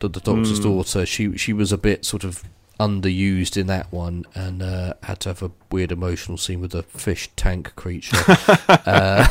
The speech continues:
Speaker 1: <laughs> um, which, whilst the rest of the episode was great fun. Um,
Speaker 2: Yeah.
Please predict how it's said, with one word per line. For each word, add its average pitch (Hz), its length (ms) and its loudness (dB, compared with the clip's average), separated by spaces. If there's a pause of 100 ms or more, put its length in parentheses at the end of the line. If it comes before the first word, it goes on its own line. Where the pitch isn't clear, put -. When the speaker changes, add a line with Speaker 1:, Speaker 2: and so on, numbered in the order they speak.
(480)
Speaker 1:
<laughs> - 380 -14
um, 95 440 2
which, - 260 -4
whilst 92 220 2
the 104 60 -2
rest 104 260 4
of 90 60 -2
the 92 60 4
episode 87 300 -2
was 85 120 -6
great 92 260 -2
fun. 87 300 -8 (100)
Um, 92 480 -6
Speaker 2:
Yeah. 131 600 2